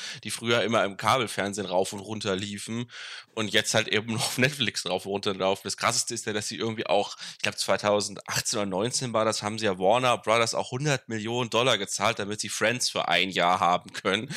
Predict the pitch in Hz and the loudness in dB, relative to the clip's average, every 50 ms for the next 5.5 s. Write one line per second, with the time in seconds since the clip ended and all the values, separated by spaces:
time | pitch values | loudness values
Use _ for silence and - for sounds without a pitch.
0 | - - - - - - - - - - - - 135 147 151 131 - - 113 107 | -8 -6 -4 -4 -4 -2 -2 -2 0 0 2 2 2 2 2 0 0 2 4 4
1 | 120 135 151 143 117 110 104 101 98 - 101 98 104 - - 107 117 127 - - | 4 4 2 0 -2 -2 -2 -2 -2 -4 -8 -8 -6 0 2 2 4 2 2 -2
2 | 95 92 92 95 95 101 98 101 92 - - - - 98 98 95 - - 85 101 | -2 -2 0 2 2 2 2 0 0 0 0 0 2 2 2 2 4 4 4 4
3 | 113 113 - - - - - - - 110 - - 131 123 131 139 - - - 151 | 4 2 0 -6 -8 -8 -6 -4 -2 -2 -2 -2 -2 -4 -2 -2 -4 -4 -4 -6
4 | 139 - - 117 107 - - 113 117 113 - - - - - - - - - - | -4 -2 0 -2 0 2 2 2 2 0 -4 -6 -10 -8 -4 -2 0 2 2 2
5 | - - - 117 127 139 143 135 131 127 | 2 0 0 2 2 4 2 2 0 -2